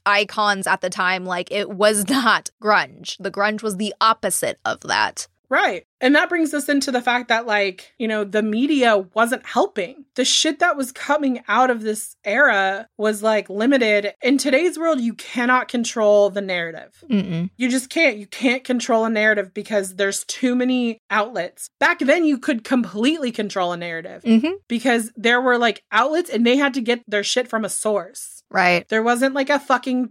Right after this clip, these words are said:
Speaker 2: Twitter account where somebody's tweeting, someone close to him is tweeting about it, and then everyone can read it. It's like they had to call Courtney, they had to call Dylan, they had to call Callie,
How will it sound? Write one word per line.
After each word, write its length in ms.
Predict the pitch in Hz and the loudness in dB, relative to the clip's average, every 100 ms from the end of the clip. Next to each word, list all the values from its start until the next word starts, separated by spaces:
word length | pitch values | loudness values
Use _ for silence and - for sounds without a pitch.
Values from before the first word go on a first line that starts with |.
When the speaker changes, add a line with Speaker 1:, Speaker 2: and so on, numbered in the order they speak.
| - | -8
Speaker 2:
Twitter 540 | - - 233 240 233 | -14 0 2 4 4
account 520 | 233 - 233 226 226 | 2 0 2 2 0
where 120 | - 208 | -4 -6
somebody's 500 | 208 220 226 233 - | -2 -2 -2 -4 -8
tweeting, 540 | - 240 233 226 220 - | -6 -2 0 0 -4 -8
someone 300 | - 254 247 | -2 0 0
close 280 | - 233 226 | 0 0 0
to 80 | 240 | 0
him 120 | 240 | 0
is 140 | 214 | -2
tweeting 400 | - - 240 233 | -4 -2 0 0
about 260 | 190 165 147 | -2 -6 -8
it, 220 | 135 - _ | -12 -18 _
and 140 | - 214 | -2 0
then 100 | 220 | 2
everyone 400 | 226 240 226 226 | 2 2 0 0
can 140 | 233 | -2
read 180 | 233 226 | 0 0
it. 120 | 175 | -2
It's 180 | 214 208 | -4 0
like 260 | 247 220 185 | 2 2 0
they 160 | 208 247 | 0 2
had 180 | 262 240 | 0 0
to 100 | 226 | -4
call 280 | - 233 | 0 0
Courtney, 420 | 226 226 220 185 175 | 2 -2 -2 -6 -4
they 160 | 208 | -2
had 200 | 233 233 | 0 -2
to 100 | 220 | -2
call 300 | - 240 247 | -2 2 2
Dylan, 380 | 196 175 170 165 | 0 -6 -8 -6
they 100 | 208 | -2
had 160 | 233 214 | -2 -2
to 80 | |
call 320 | 202 247 269 247 | -4 2 2 2
Callie, 440 | 170 135 - - | -4 -8 -10 -18